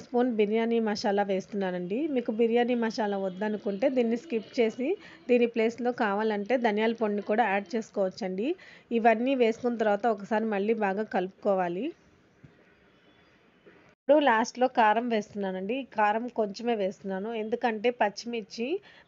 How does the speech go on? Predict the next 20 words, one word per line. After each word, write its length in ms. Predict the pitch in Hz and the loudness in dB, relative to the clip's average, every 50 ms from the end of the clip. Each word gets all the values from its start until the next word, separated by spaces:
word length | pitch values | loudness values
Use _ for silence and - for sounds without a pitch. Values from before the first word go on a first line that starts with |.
| 240 | 0
బిర్యానీ 360 | 220 226 226 233 233 233 247 247 233 | 0 2 4 4 4 4 2 0 -2
మసాలా, 440 | 220 208 - - 220 208 202 208 233 311 392 - - - - - _ - - 220 | -2 -4 -4 -4 -4 -2 -2 -2 -2 -2 -4 -6 -10 -20 -20 -18 _ -4 0 2
అలాగే 360 | 226 233 226 226 220 240 247 240 - | 2 2 2 2 2 0 -2 0 0
చెక్క, 200 | 240 214 214 - 240 240 240 | 0 -2 0 2 2 2 4
లవంగం 420 | 220 208 208 208 220 220 226 220 220 208 | 2 0 0 -2 -4 -4 -2 -2 -2 -2
లాంటి 220 | 202 196 190 214 214 - | -2 -2 -2 -4 -8 -4
స్పైసెస్ 500 | - 220 190 202 208 - 233 220 - - 226 220 208 214 | 0 0 0 2 0 -2 -6 -6 -4 -4 -4 -4 -2 -2
యూజ్ 180 | 214 220 214 - - | -2 -2 -4 -4 -4
చేస్తాను 340 | 226 220 214 - 214 190 190 - | -4 -4 -2 -2 -4 -4 -4 -6
కదండి, 320 | 190 185 185 185 196 226 285 320 269 | -6 -6 -6 -6 -6 -6 -4 -4 -4
అందుకని 440 | 226 214 208 202 - 214 214 240 320 392 415 - - _ _ _ - | -4 -6 -6 -6 -6 -4 -4 -2 -4 -6 -6 -8 -14 _ _ _ 0
తక్కువే 320 | 233 226 - - 247 247 240 220 | 0 0 2 2 4 4 4 4
వేస్తున్నాను, 400 | 196 202 196 - 202 190 208 240 254 226 | 2 -2 -4 -6 -6 -6 -4 -4 -2 -2
లేదంటే 280 | 208 208 214 214 208 233 208 220 | -2 -2 -2 -4 -4 -6 -2 -2
ఘాటుగా 360 | 202 196 196 - 226 226 226 208 185 | -2 -2 -2 -4 -4 -4 -2 -4 -4
ఉంటుంది. 300 | 185 - 185 180 196 240 330 339 311 | -4 -6 -8 -8 -6 -6 -4 -2 0
మీరు 160 | 277 262 247 254 254 | 2 2 2 0 0
మీ 80 | 247 240 233 | 2 4 4
రుచికి 280 | 226 220 - - 262 - 247 | 2 2 -2 -12 -6 -2 -2
తగ్గట్టు 380 | 208 196 185 220 214 208 262 | -2 -2 -2 -4 -6 -6 -6